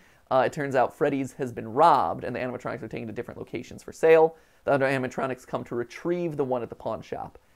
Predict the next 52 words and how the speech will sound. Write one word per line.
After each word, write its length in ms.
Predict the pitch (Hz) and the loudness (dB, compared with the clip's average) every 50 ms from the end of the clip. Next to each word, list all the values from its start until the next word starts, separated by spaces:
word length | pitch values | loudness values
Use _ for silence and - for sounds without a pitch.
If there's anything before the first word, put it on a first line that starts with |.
| _ - | _ -16
and 60 | - | -14
the 60 | 117 | -8
kid 140 | - 143 123 | -8 -6 -6
and 20 | |
his 140 | 120 - - | -6 -10 -10
friend 180 | - 120 120 107 | -10 -8 -8 -8
get 80 | - | -4
roped 200 | - 123 110 - | -4 -4 -4 -4
into 140 | 117 120 - | -10 -14 -10
the 100 | 113 107 | -10 -10
adventure. 400 | 127 117 101 - - - 160 - _ _ _ _ _ _ | -8 -10 -12 -12 -10 -12 -12 -12 _ _ _ _ _ _
Uh, 380 | 113 120 123 120 120 120 113 - - | 0 2 2 2 2 2 0 -2 -4
it's 120 | 135 - | -6 -8
creative, 460 | - - 214 208 185 156 131 123 120 | -4 -4 0 4 4 4 4 4 2
but 140 | - 127 110 | 2 0 0
yeah, 220 | 120 123 120 113 117 | 2 2 2 2 0
it's 320 | - - - - - _ - _ - _ _ - | -2 -6 -14 -20 -20 _ -20 _ -20 _ _ -12
a 80 | - | -10
boy 240 | 147 143 151 143 131 | -6 -2 -2 -2 0
and 100 | 127 165 | -2 -4
his 120 | 147 117 | -8 -8
animatronic. 720 | - - 120 127 120 - - - 117 104 107 107 104 - - _ _ _ _ _ _ _ _ _ _ _ _ _ _ _ - | -8 -8 -8 -8 -8 -10 -10 -10 -10 -10 -10 -10 -12 -14 -16 _ _ _ _ _ _ _ _ _ _ _ _ _ _ _ -20
It's 160 | - - - | -16 -12 -8
an 80 | 147 - | -6 -2
after-school 640 | - 143 151 - - 131 127 - - 143 143 131 | 0 -2 -2 0 -2 -4 -4 -4 -6 -6 -4 -4
adventure, 400 | 113 110 - 107 117 - - 123 | -4 -4 -6 -8 -10 -8 -8 -8
which 140 | 123 127 - | -8 -6 -6
I 40 | - | -8
think 160 | - 240 196 | -8 -8 -10
is 80 | - - | -10 -10
cute. 380 | _ - 131 127 117 - - - _ _ | _ -8 -8 -6 -6 -8 -10 -14 _ _
Seems 200 | - 165 160 156 | -8 -6 -2 0
like 100 | 143 113 | 0 -2
a 40 | - | 0
Fazbear 440 | - 127 131 123 117 - - 110 - | 0 2 2 2 2 -2 -6 -8 -6
Fright. 360 | - - 120 113 113 - - _ _ _ _ _ _ _ _ | -4 -4 -4 -2 -4 -6 -10 _ _ _ _ _ _ _ _
Cassidy 420 | - - 254 247 247 233 180 160 131 | 8 10 10 10 10 6 2 2 0
screenplay. 600 | - - 156 143 123 - - 127 117 110 123 - _ _ _ _ _ _ _ _ _ | 0 -2 -2 -2 -2 -2 -2 0 0 -2 -4 -8 _ _ _ _ _ _ _ _ _
So, 140 | - - 175 | 4 6 6
and 180 | 175 180 170 | 8 8 10
this 180 | 165 214 220 - | 10 10 10 10
is, 220 | 240 190 147 - | 6 2 2 2
so 140 | - 196 180 | 4 4 6
this 200 | 156 196 220 220 | 8 8 8 8
was 140 | 247 202 156 | 6 4 4
the 80 | 151 139 | 2 2
first 260 | - 156 147 - - | 2 0 0 2 0
time 180 | 156 135 131 | -2 -2 0
that 260 | 123 120 117 - _ - | 0 -2 -2 -4 _ -20
Scott 360 | - - - 139 131 127 - | -14 2 6 6 8 8 6
officially 360 | 139 - 151 139 - 139 127 | 4 -2 -4 -2 -2 -4 -4
confirmed, 720 | - - 117 117 - - 120 117 117 120 143 165 180 208 | -4 -6 -10 -12 -6 -4 -4 -4 -4 -4 -6 -8 -10 -14